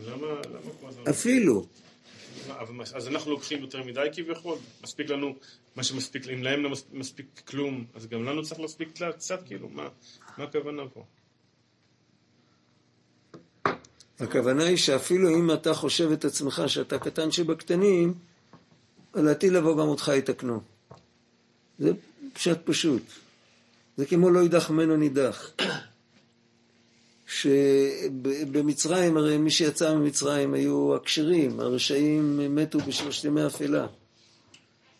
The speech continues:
Speaker 2: ואחר כך כשעלו מבבל, אז הכשרים עלו.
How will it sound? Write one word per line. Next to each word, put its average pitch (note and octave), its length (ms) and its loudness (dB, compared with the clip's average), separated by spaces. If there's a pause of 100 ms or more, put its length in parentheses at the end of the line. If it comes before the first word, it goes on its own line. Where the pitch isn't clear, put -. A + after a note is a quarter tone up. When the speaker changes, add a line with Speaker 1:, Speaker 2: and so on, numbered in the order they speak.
(120)
Speaker 2:
ואחר B2+ 1120 2
כך - 180 -6
כשעלו D3 380 4
מבבל, D3 800 4 (760)
אז C3+ 280 2
הכשרים D#3+ 480 4
עלו. B2+ 360 4